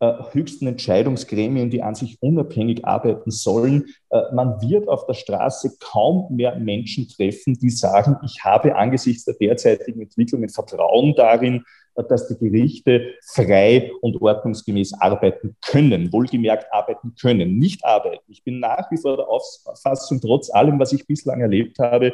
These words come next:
äh, dass die Justiz in Österreich sehr, sehr gut funktioniert, wenn man sie arbeiten lässt. Nur momentan habe nicht nur ich, sondern haben sehr viele Menschen den Eindruck, und das wird mir gegenüber auch wirklich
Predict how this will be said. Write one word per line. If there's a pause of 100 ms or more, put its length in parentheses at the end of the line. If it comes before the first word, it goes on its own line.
(320)
äh,
dass
die
Justiz
in
Österreich
sehr,
sehr
gut
funktioniert, (280)
wenn
man
sie
arbeiten
lässt. (300)
Nur
momentan
habe (200)
nicht
nur
ich,
sondern
haben
sehr
viele
Menschen
den
Eindruck,
und
das
wird
mir
gegenüber
auch
wirklich